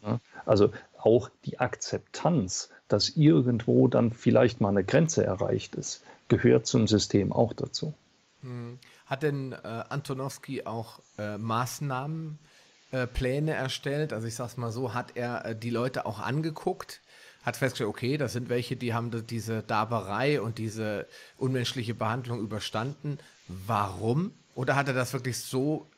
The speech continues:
Speaker 2: ähm, verallgemeinert, dass er einfach die drei Thesen aufgestellt hat und hat gar nicht genau hingeguckt, warum haben die Leute eigentlich überlebt und die anderen nicht?
Speaker 1: Naja, das sind, äh, in der Literatur Beispiele genannt, wie, wie Menschen dann auch diesem Horror entkommen sind.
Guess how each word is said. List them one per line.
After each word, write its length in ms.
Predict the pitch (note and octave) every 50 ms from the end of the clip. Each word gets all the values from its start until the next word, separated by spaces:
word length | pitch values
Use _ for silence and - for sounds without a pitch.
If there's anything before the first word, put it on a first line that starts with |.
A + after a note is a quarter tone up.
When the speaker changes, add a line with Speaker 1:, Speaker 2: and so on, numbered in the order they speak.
| -
Speaker 2:
ähm, 400 | B2 B2 B2 A#2+ A#2+ A#2+ A#2+ - -
verallgemeinert, 800 | - - C#3+ A2+ - B2+ B2 B2+ A#2+ A#2 A#2 B2 C#3 C#3+ C#3 -
dass 120 | A#2+ G#2+
er 80 | C3 G#2
einfach 160 | A2+ A#2+ A#2
die 100 | A#2 A#2
drei 180 | - A#2 A#2 A2
Thesen 320 | - B2 B2+ C3 B2+ D3
aufgestellt 520 | F#2 A#2 B2 - - B2 - - B2 B2 B2
hat 120 | B2 A#2
und 60 | A#2
hat 140 | B2 A#2 -
gar 120 | C3 A#2
nicht 140 | A#2 A#2 -
genau 280 | - A#2 A#2 C3+ D3+ C#3+
hingeguckt, 500 | A#2 A2+ G2 G#2+ - - G#2+ - - -
warum 240 | G#2+ F#2+ G#2+ A2 A#2+
haben 140 | C#3+ E3+
die 80 | F3+ G#3
Leute 260 | F#3 C#3+ A#2+ A2+ -
eigentlich 220 | F2 G2 G2 G2 G2
überlebt 480 | F#2+ G2 G2 F#2 F#2+ F2+ - - - _ -
und 80 | A2+
die 80 | A#2 G2
anderen 200 | F2 F#2 F#2 F2+
nicht? 200 | F#2 F2+ - _ _ _ _ _ _ - - - - - _ _ _ _ _ _ _ _ _ _ _ - - - - - - - - - - - - -
Speaker 1:
Naja, 220 | A#2+ A#2+ A#2+ C#3
das 180 | C#3 A#2+ G#2+ -
sind, 340 | D3 C#3+ C3 - - - -
äh, 220 | D#3 A2+ G#2+ A2
in 120 | A#2+ A#2 A#2
der 80 | A2+
Literatur 580 | G#2 A#2+ C3 C3+ G#2+ G2 F#2 - - C3 B2 -
Beispiele 540 | - F2 F2+ A2+ - - - A#2 G#2+ G#2+ G2+
genannt, 460 | G#2 G#2 G2+ G2+ G#2 G#2+ G#2 - A2+
wie, 340 | A2+ A2+ A2+ A2+ A2+ A2 G#2+
wie 180 | A2 G#2+ A2
Menschen 640 | G#2 G2+ G#2+ G#2+ G#2+ A2+ A2+ A2 A#2 G#2 G2+ G2+ G2+
dann 240 | G#2 G2+ G2+ G#2+ A2
auch 220 | A2+ A2 G2+ -
diesem 400 | - - A2+ G2+ G2 G#2 G2+ F#2+
Horror 340 | G2+ G2 G2+ A#2 A2 G2+ G2+
entkommen 560 | A#2 A2+ G#2 F#2 - - - A#2 A2+ G#2+ G2+
sind. 380 | F#2+ F#2+ G#2 G2+ A2+ A#2+ A2+